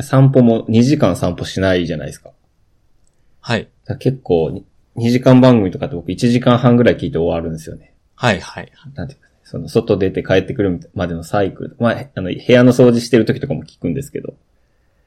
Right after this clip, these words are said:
Speaker 2: うん。
Speaker 1: それもまあ一時間ぐらいで終わるから、その後半って結構捨ててるかもしれないですね、僕。
Speaker 2: <laughs> 続きから聞けばよくないですか？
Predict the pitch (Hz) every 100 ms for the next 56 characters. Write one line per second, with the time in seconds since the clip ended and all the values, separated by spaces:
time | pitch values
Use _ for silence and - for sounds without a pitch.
0 | _ _ 110 98 80 73 120 104 92 107
1 | 101 101 101 92 82 80 80 82 - -
2 | - _ _ _ - - - 143 143 139
3 | 127 135 139 - - - - - 107 104
4 | 101 87 82 - - - 80 - _ _
5 | _ _ _ _ _ - - - - -
6 | - - - - _ _ - - - 339
7 | - - - - 139 131 _ _ - -
8 | - - - - _ - - _ _ _
9 | _ - 127 139 139 - 147 135 - 107
10 | 92 87 - -